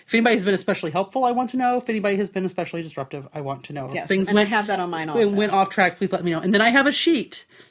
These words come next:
Speaker 1: included that's like, "Okay, you know, it's, you know, we got four blocks a day, so there's four blocks for you to, to make a note." And, uh, I would say eighty-five percent of the time that sheet is blank. I'm like, "Really?" Nothing,
Speaker 2: Yeah.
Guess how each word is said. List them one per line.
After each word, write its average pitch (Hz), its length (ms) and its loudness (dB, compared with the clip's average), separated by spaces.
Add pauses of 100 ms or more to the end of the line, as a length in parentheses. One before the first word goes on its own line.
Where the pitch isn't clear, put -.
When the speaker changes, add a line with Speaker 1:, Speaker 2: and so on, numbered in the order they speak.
Speaker 1:
included 190 540 -2 (420)
that's 175 240 -4
like, 160 320 -4
"Okay, 170 460 -2
you 180 100 -2
know, 151 380 -8
it's, - 360 -12
you 185 120 -2
know, 160 80 -4
we 156 80 -2
got 170 180 -2
four 180 220 -4
blocks 190 320 2
a - 20 0
day, 226 180 2
so 160 120 -6
there's 160 180 -8
four 185 220 -4
blocks 190 640 0 (580)
for 170 180 -6
you 170 360 -2
to, 170 640 -4
to - 120 -6
make 175 220 -2
a 180 60 -2
note." 185 380 0 (340)
And, 175 220 -4 (680)
uh, 208 60 -6
I 170 420 0
would 175 160 -4
say 175 240 -2
eighty-five 185 460 -2
percent 190 240 -6
of - 20 0
the 185 80 -2
time 196 240 -4
that 160 160 -8
sheet 170 180 -8
is 131 80 -14
blank. 139 380 -16 (720)
I'm 202 60 -6
like, 185 180 -8
"Really?" 165 300 -6 (500)
Nothing, 165 260 -8
Speaker 2:
Yeah. 165 220 -8